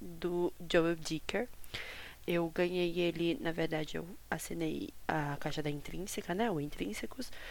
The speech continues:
e esse foi o primeiro livro que veio no Intrínsecos, né, a primeira edição foi em outubro do ano retrasado, e aí eu consegui ele,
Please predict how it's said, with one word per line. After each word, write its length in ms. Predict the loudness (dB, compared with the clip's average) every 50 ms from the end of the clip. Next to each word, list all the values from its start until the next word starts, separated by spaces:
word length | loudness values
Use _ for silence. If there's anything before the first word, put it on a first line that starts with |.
| -10 -10 -6 -2
e 100 | 0 2
esse 160 | 2 2 0
foi 160 | 2 2 2 2
o 20 |
primeiro 320 | 2 2 2 4 4 4
livro 320 | 4 4 4 4 2 2 0
que 140 | 0 0 0
veio 240 | 2 2 0 0
no 80 | 0 -2
Intrínsecos, 600 | -2 -2 -4 -6 -6 -6 -8 -8 -6 -6 -4 -2
né, 260 | -2 -2 -2 -2 -4 -8 -14 -12
a 40 |
primeira 400 | -6 -2 0 2 2 2 0 -2 -4 -4 -4
edição 300 | -2 -2 -2 -2 -2 -2
foi 200 | -2 -4 -4 -2
em 100 | 0 2
outubro 560 | 2 2 2 2 0 2 2 2 2 2 0 -2 -4 -10 -8 -8 -8 -8 -10 -10 -10 -10 -6
do 240 | -2 -2 0 2
ano 320 | 2 2 2 2 2 0 0 -2 -6 -10 -12 -12 -14 -12 -12 -12 -12 -12 -12 -12 -12 -12 -12 -14 -14 -14 -14 -8 -6 -6 -6 -6 -8 -10 -10 -8
retrasado, 840 | -4 -2 -2 0 2 2 2 2 2 0 -2 -2 -2 -2 -4 -4 -6 -8 -10 -8 -6
e 200 | -2 -2 0 0
aí 880 | 0 0 -2 -2 -2 -2 -4 -4 -4 -4 -4 -4 -4 -4 -4 -6 -6 -8 -10 -8 -6
eu 580 | -4 -2 -2 -2 -2 -2 -2 -2 -2 -4 -4 -6 -4
consegui 600 | -4 -2 -2 -2 -4 -6 -8 -10 -8 -6 -4 -2
ele, 320 | 0 0 0 -2 -2 -4